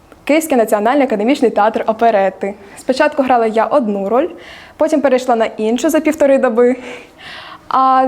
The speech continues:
зараз я хочу вже переходити на старшу дівчинку, в якої вже буде сольна пісня. Певно, гран-прі на всеукраїнському конкурсі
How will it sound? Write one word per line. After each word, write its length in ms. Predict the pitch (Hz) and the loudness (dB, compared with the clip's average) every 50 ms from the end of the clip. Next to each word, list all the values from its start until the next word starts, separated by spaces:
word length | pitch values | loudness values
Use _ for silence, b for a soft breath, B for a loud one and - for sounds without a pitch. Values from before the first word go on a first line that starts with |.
| 240 220 | 0 0
зараз 400 | - 262 311 349 359 339 302 330 | 0 2 2 2 2 0 -2 -2
я 240 | 240 226 247 254 247 | -2 0 2 2 2
хочу 580 | 226 240 226 226 226 226 - 233 220 214 208 202 | 0 2 0 0 0 0 0 2 2 4 4 2
вже 240 | 196 196 190 202 196 | 0 0 0 0 0
переходити 640 | 202 - 208 196 196 - - 254 262 254 254 233 | 0 0 0 0 0 2 0 2 2 2 0 0
на 140 | 220 214 214 | 0 0 -2
старшу 520 | 214 214 - - 226 214 196 196 - - 196 | -4 -2 -2 0 2 2 0 -2 -4 -8 -6
дівчинку, 600 | 185 220 311 339 - - 285 262 277 - 226 214 | -4 -2 -4 -2 0 0 0 0 2 0 0 0
в 40 | 214 | -2
якої 300 | 202 190 - 247 285 285 | -2 -2 0 2 2 2
вже 120 | 240 226 | 2 0
буде 220 | 202 196 233 226 233 | 0 2 0 0 0
сольна 320 | 233 233 226 233 233 233 | 0 0 0 2 2 0
пісня. 600 | 233 226 220 208 202 196 - - - 202 190 190 202 - - - - - - - - - - _ | -2 -2 -6 -8 -8 -8 -8 -8 -6 -6 -6 -6 -8 -12 -18 -20 -20 -20 -20 -20 -20 -20 -8 _
Певно, 500 | - 254 254 247 233 240 240 233 233 226 226 | 0 2 2 2 2 2 4 4 2 2 2
гран-прі 440 | 233 240 233 226 226 - 247 285 330 | 0 0 0 -2 -4 -6 -4 -2 0
на 120 | 302 240 | 0 0
всеукраїнському 680 | 208 214 - 220 214 226 220 208 208 - - 214 196 196 | -2 -2 -4 -6 -2 -2 -2 -2 -2 -2 -2 -2 -2 -2
конкурсі 1040 | 202 - 208 220 269 320 320 - 262 226 - - - - 208 202 196 196 190 202 | -2 0 0 0 0 0 -2 -2 -2 -2 -4 -6 -4 -2 -2 0 0 -2 -2 -4